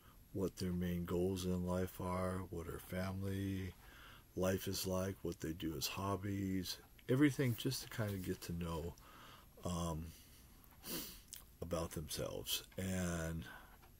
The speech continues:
in the same way, she should be doing the same thing and put it out to all the faculty. Um, I think this is something that should go out as a group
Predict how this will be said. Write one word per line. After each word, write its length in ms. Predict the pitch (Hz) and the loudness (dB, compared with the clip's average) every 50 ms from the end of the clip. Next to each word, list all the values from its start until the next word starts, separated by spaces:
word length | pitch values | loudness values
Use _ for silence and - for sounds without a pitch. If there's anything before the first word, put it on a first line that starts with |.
| - - - - - - | -20 -20 -20 -14 -8 -4
in 140 | 95 90 | -2 0
the 80 | 87 87 | 0 2
same 520 | - - 98 95 95 98 92 90 90 87 | 2 2 2 4 4 4 4 4 2 4
way, 340 | 90 101 104 104 98 92 87 | 4 6 6 8 8 6 6
she 220 | 85 - - - 90 | 4 2 0 0 0
should 220 | - - 82 82 | -2 -2 -2 -4
be 60 | 90 | -4
doing 240 | 78 82 82 80 82 | -6 -4 -4 -4 -2
the 80 | 78 - | -2 0
same 280 | - 92 87 87 85 | 0 2 2 2 0
thing 360 | 82 - - 82 82 85 82 - - - - - - - | -2 -2 -2 -2 -2 -2 -2 -6 -10 -18 -20 -20 -14 -14
and 100 | - - | -10 -4
put 180 | - 90 85 | -2 0 0
it 160 | 80 80 82 78 | 0 0 0 0
out 280 | 78 78 - - - | 2 2 0 0 -2
to 400 | - - - 92 87 80 78 78 - - - - - | -6 -6 -2 -2 -2 -2 -2 -6 -10 -14 -16 -10 -8
all 120 | 85 82 | -8 -6
the 120 | 85 87 | -6 -6
faculty. 640 | - - 92 85 80 - - - 60 - 65 65 64 - - - - - - - - - - - - | -6 -4 -4 -4 -4 -4 -6 -8 -8 -8 -8 -10 -10 -12 -14 -16 -16 -16 -16 -18 -18 -18 -16 -8 -4
Um, 340 | 104 95 92 90 85 82 82 - - - - - - - - - | -2 0 2 2 0 0 -4 -6 -10 -14 -10 -10 -8 -8 -6 -2
I 80 | - 95 | -2 -2
think 240 | 90 - 104 92 87 | 0 0 0 0 0
this 220 | 104 95 - - | 2 2 2 4
is 100 | 101 - | 4 4
something 460 | - 104 98 95 92 - 98 95 92 | 4 4 2 0 2 2 2 2 4
that 160 | 87 82 85 | 4 2 2
should 200 | - - 98 87 | 2 0 0 0
go 200 | - 90 85 87 | 0 0 2 2
out 240 | 87 85 85 87 - - - - - - - - - - - - - - - - - - - - - - | 4 2 2 0 0 -4 -14 -20 -20 -20 -20 -20 -20 -20 -20 -20 -20 -20 -20 -20 -20 -20 -20 -18 -10 -6
as 280 | 98 92 90 85 - 78 | -4 -4 -2 -2 -2 -2
a 80 | 76 76 - - | -2 -4 -6 -6
group 520 | - 90 92 98 110 123 139 139 - - | -2 2 4 6 8 8 6 6 2 -8